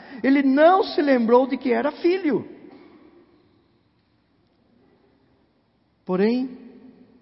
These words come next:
ao encontrar-se numa situação de total indigência e miséria,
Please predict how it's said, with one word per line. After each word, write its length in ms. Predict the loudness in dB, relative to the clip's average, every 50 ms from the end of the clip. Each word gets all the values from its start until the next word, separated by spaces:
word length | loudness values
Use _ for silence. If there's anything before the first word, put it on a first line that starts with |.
| _ _ _ _ _ _ _ _ -6
ao 200 | -4 -4 -4 -4
encontrar-se 800 | -6 -6 -6 -6 -8 -6 -6 -6 -4 -2 -2 -4 -4 -8 -8 -8
numa 240 | -6 -6 -6 -6
situação 680 | -8 -8 -10 -12 -10 -8 -10 -10 -10 -8 -8 -6 -6 -6
de 120 | -6 -8
total 640 | -8 -6 -8 -8 -6 -6 -4 -4 -4 -4 -6 -8 -8 -8
indigência 840 | -8 -8 -6 -6 -8 -8 -8 -8 -8 -8 -6 -6 -8 -10 -10 -8 -8
e 80 | -6
miséria, 600 | -4 -6 -6 -6 -6 -8 -6 -6 -8 -8 -10 -12